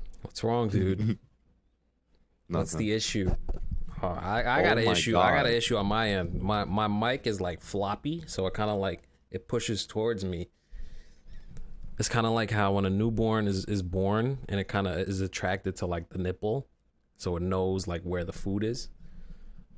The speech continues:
Speaker 1: So it crawls towards the mother's nipple.
Speaker 2: What are you talking about?
Speaker 1: It's
Speaker 2: Is that a
Speaker 1: science,
Speaker 2: thing?
Speaker 1: bro. You, you experienced it at one point. You might not remember it, but
Speaker 2: Dog, I remember every second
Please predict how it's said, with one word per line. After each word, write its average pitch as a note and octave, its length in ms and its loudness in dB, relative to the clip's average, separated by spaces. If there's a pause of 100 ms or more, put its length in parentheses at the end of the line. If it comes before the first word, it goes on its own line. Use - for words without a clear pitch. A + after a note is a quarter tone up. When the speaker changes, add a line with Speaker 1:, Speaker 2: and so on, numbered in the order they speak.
(140)
Speaker 1:
So F2 360 -2
it F2 140 -4
crawls F#2+ 440 0
towards F2+ 300 -2
the F2 80 -2
mother's F2 600 -2 (120)
nipple. F2 420 -4 (1160)
Speaker 2:
What F#2+ 120 -2
are A2 40 -2
you G#2+ 120 0
talking - 360 2
about? C#2 320 2 (360)
Speaker 1:
It's F#2+ 200 4
Speaker 2:
Is - 0 -
that - 40 2
a - 40 2
Speaker 1:
science, G2+ 400 4
Speaker 2:
thing? A2 80 4
Speaker 1:
bro. - 320 -2
You, G#2+ 260 2
you C3 480 2
experienced G#2 720 0
it G#2 160 2
at F#2 120 0
one F#2 200 0
point. G2+ 320 -2
You G#2 100 0
might F2+ 220 0
not E2+ 160 -2
remember F2+ 500 0
it, F#2+ 240 -4
but - 240 -4 (1600)
Speaker 2:
Dog, F2 240 2
I F2+ 80 6
remember F#2+ 500 6
every E2+ 340 2
second - 840 2